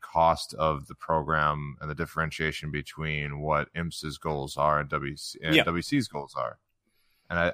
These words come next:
Speaker 1: I just, I haven't heard from imsa specifically addressing what they have kind of said in the past. Now, I'm talking twenty fifteen, twenty sixteen,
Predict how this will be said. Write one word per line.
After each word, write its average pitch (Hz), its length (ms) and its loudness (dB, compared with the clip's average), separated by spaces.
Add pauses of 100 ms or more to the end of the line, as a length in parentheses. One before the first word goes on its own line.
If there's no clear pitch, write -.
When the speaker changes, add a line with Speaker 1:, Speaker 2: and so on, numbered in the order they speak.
Speaker 1:
I 87 140 4
just, 90 400 -2 (600)
I 98 140 6
haven't 113 320 4
heard 95 240 4
from 85 260 -2
imsa 78 720 4 (680)
specifically 107 840 0
addressing 82 840 0 (680)
what 87 340 0 (100)
they 104 220 2
have 104 300 2
kind 98 360 2
of 85 140 -2
said 90 400 0
in 85 160 -8
the 82 80 -4
past. 76 580 -2
Now, 80 180 2
I'm 92 100 2
talking 95 420 0
twenty 90 240 -6
fifteen, 85 540 -6
twenty 78 200 -6
sixteen, 104 800 -2